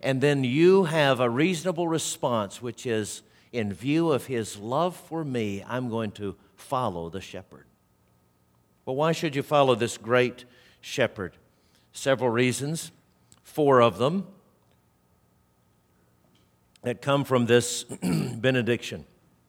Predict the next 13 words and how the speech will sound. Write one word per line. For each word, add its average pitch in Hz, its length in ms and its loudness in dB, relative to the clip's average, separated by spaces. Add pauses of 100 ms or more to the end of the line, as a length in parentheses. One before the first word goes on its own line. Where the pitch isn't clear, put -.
(200)
Number 135 320 4
one, 120 440 4 (420)
this 160 160 4
shepherd 151 460 2
has 127 300 0
power 120 800 4
to 135 100 -6
lead 117 360 0
you. 87 280 -4 (1500)
Notice 135 320 0
the 139 80 -2
text 143 300 0
says, 147 440 2